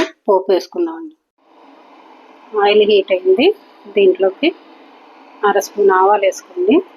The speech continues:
ఒక స్పూన్ జీలకర్ర, మనం కట్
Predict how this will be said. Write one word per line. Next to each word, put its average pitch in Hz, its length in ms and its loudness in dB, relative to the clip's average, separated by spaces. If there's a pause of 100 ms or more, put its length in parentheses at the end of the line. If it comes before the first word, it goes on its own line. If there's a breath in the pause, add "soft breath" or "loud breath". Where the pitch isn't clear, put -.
(1600)
ఒక 208 200 -4
స్పూన్ 202 380 0
జీలకర్ర, 190 520 -2 (1900)
మనం 202 300 2
కట్ 196 120 -4